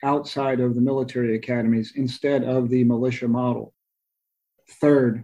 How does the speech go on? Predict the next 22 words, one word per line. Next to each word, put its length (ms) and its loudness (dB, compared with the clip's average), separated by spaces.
the 120 -2
free 240 6
market, 480 0
another 400 6
great 380 2
experiment. 680 -2
Uh, 60 -2
and 260 2
I 100 4
actually 260 4
appreciate 500 2
the 80 -2
paper 340 0
that 220 -2
presented 360 0
right 220 -4
before 400 2
us 140 -4
on 200 0
collectivism 880 0
versus 380 -4
individualism, 960 2